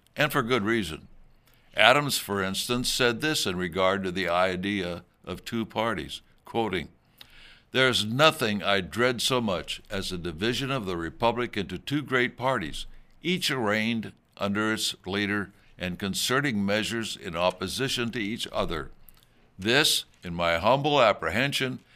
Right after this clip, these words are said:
is to be dreaded as the greatest political evil under our Constitution,"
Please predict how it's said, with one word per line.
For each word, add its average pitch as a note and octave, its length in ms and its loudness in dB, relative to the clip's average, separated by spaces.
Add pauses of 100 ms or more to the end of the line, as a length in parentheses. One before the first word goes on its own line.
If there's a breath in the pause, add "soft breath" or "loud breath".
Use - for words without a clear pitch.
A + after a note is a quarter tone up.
(120 soft breath)
is F#2+ 180 -6
to F2 100 -8
be E2+ 160 -4
dreaded A#2 560 0
as F#2 240 -2
the E2+ 100 -6
greatest A2 640 0
political A2+ 540 -4
evil F2+ 420 -4 (280 soft breath)
under G2 340 -2
our E2+ 160 0
Constitution," F#2 920 -6